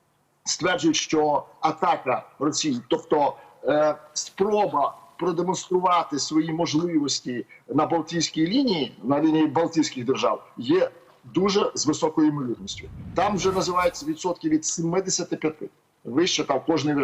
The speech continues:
але мінімальний відсоток того, що загроза є на цій ділянці європейського кордону, чи кордону Є С і нато, вважається, що не менше семидесяти п'яти відсотків.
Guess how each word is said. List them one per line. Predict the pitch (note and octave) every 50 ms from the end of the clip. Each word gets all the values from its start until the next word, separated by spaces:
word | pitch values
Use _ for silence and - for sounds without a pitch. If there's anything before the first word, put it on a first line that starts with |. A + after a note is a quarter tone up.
| C3+
але | - D3 D3+ D3+ D3+ C#3+ - - - -
мінімальний | D3+ E3+ E3 E3 E3+ F#3 G3 G3 F#3 E3+ D#3 D3
відсоток | D3 C#3+ - - E3+ D#3 D#3 C3+ B2+ -
того, | - D3 C#3 C3
що | - - - C#3+ C3+ C3 B2+ - - - _ _ _
загроза | - A#2+ F#3+ E3+ D3+ E3+ F#3 E3+ D#3 C3+ C3 C#3 C3 - - - _ _ B2+
є | B2 B2 - F3 F3+ D3+
на | C3 C3 -
цій | - - D#3
ділянці | C#3 B2 C#3 C#3 D#3 C#3+ C#3 B2+ - - B2+ B2+ A#2+ - - - - -
європейського | C#3 D3 D#3 D#3 D#3 - D#3 C3+ - - - C3+ C#3 C#3
кордону, | - - D#3 D#3 E3+ E3 C4+ - - - - - - _ _ _
чи | - B2+
кордону | B2 C#3 C3+ B2+ C3 C3+ C#3 C3+
Є | C3+ C3+
С | A#2+ - - C#3
і | B2+
нато, | B2 - - - - - - _ _ _ _ - - -
вважається, | B2 B2 B2+ D#3 C3+ - F3 F#3+ G3+ G3 F#3
що | D3+ - - C#3+ C3
не | C3 D#3 E3
менше | C#3+ C#3 D3+ F3 F#3 F#3 - F3
семидесяти | E3 - C#3 C3 C3 B2+ B2+ - - - B2
п'яти | - B2+ B2+ - B2+
відсотків. | A#2+ A#2 - - G#2 - - - -